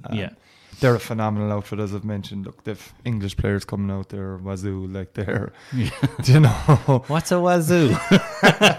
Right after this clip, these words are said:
Speaker 1: I think you get where I'm coming from.
Speaker 2: Okay.
Speaker 1: But no, like, like, they're just so, so good. They're so professional. They're so, like, a metronome. They just keep coming at you, coming at you, coming at you. They're huge task for Munster, but sure, look,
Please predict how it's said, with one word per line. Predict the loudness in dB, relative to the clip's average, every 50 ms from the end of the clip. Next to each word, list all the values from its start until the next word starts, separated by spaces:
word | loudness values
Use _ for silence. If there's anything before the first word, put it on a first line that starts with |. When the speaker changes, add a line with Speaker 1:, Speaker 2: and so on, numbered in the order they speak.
| 2 0 2 0 -2 -2 -2 -2 -2 -2 -2 -2 0
Speaker 1:
I | 0 2 4
think | 4 2 2
you | 0 0
get | 2 2 0 0
where | 0 -2
I'm | -2 -2
coming | -2 -2 -2 -2 0
from. | 0 2
Speaker 2:
Okay. | 2 2 4 6
Speaker 1:
But | 8 8 8 8 6 4
no, | 4 6 8 8 8 8
like, | 6 4 0 -2 -2 0
like, | -2 -2 -2 -2 -2
they're | -2 -2 -2
just | 0 -2 -2 -2 -2 -4 -6
so, | -4 -2 -2 0 -2
so | -2 -4 -4 -4 -4
good. | -4 -4 -4 -4 -4
They're | -6
so | -8 -6 -4 -2 -2 -2
professional. | -4 -8 -8 -8 -6 -8 -6 -8 -12 -14
They're | -14 -14 -14
so, | -12 -10 -6 -4 -4 -2 -2 -4 -6 -8 -12 _ _ _ _ _ _ _ _ _ _ _ _
like, | -10 -6 -4
a | -2
metronome. | -2 -2 -2 -4 -6 -8 -8 -6 -8 -8 -10 -10
They | -12
just | -14 -16 -16
keep | -12 -8 -8 -8 -8
coming | -10 -12 -12 -10 -8 -8
at | -8 -10 -10 -14 -14
you, | -14 -12
coming | -10 -8 -6 -4 -4 -4
at | -4 -6 -10 -12
you, | -12
coming | -8 -6 -6 -4 -4
at | -4 -6 -6 -6
you. | -6 -4
They're | -4 -2 -2 -2 -2 -4 -6 -8 _ _ _ _ _ _ _ _ _ _ _ _ _
huge | _ 0 2 2 2 2 2
task | 2 2 2 2 0
for | -2 0
Munster, | 0 0 0 0 -2 -4 -2
but | -2 -2
sure, | -4 -4 -4 -4
look, | -4 -4 -6 -10